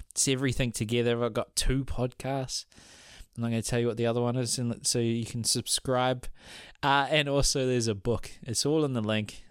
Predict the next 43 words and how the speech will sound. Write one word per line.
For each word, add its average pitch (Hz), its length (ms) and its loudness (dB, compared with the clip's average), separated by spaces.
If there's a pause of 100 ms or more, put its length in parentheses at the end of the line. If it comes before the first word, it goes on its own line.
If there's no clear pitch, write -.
(120)
Um, 107 260 -4
if - 160 -8
you 113 60 -2
want 113 160 2
a 110 60 0
bit 113 160 0
of 107 100 -2
more 117 220 0
information, 104 640 -4
reach 113 320 -2
out. 101 220 2
If - 100 -12
you 117 80 0
want 120 160 0
some 107 200 -2
help 117 280 -2
with 107 120 -4
your 104 80 -4
financial 107 440 -4
future, - 400 -8
then 90 240 -6 (500)
let's - 140 -2
have 175 140 -4
a 175 40 -8
chat, 180 360 -4
a - 60 -20
kumbaya 139 460 -2
session. - 420 -4 (540)
But 139 100 2
that's 151 180 4
enough 151 180 0
about 143 240 0
me. 160 160 2
Let's 147 160 4
kick - 220 -2
into 131 220 0 (500)
it. - 540 0
<laughs> - 0 - (640)
I 135 120 8
think, 165 460 8
so, 110 520 10 (220)
you 120 100 8
know, 104 180 10